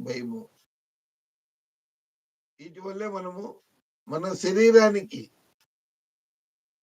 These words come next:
శరీరంలో ఉన్నంత దైవత్వానికి మనము సలహాలు, సూచనలు ఇవ్వడమే ఈ కెమికల్స్ చేర్చుకోవడం. మనం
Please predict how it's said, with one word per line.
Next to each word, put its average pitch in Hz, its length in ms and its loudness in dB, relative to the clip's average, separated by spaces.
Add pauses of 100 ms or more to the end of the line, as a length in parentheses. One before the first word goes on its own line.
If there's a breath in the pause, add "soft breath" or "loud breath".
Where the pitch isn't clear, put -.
(640)
శరీరంలో 233 460 0
ఉన్నంత 214 320 -6 (180)
దైవత్వానికి 196 720 0 (100)
మనము 156 260 -8 (1300)
సలహాలు, 170 400 -12 (100)
సూచనలు 147 420 -16 (320)
ఇవ్వడమే 135 440 -6 (720)
ఈ 135 140 -6
కెమికల్స్ 143 500 -8
చేర్చుకోవడం. 110 640 -18 (3500)
మనం 180 160 -20